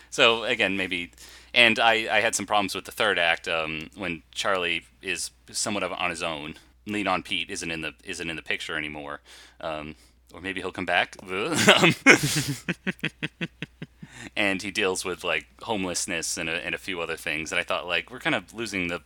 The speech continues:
plot here or something like that. It was about a boy and his horse, and now it's just about Charlie, just stone-faced in, in light of his troubles.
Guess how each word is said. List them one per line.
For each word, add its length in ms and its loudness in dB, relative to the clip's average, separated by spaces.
plot 240 0
here 180 0
or 40 -4
something 280 -6
like 140 -6
that. 220 0
It 40 -4
was 100 -6
about 180 8
a 40 2
boy 200 6
and 60 6
his 100 0
horse, 320 2
and 80 0
now 200 4
it's 140 -4
just 220 -6
about 260 -2
Charlie, 400 -2
just 280 -10
stone-faced 720 2
in, 180 -10
in 300 -6
light 180 0
of 100 -2
his 260 -6
troubles. 480 -4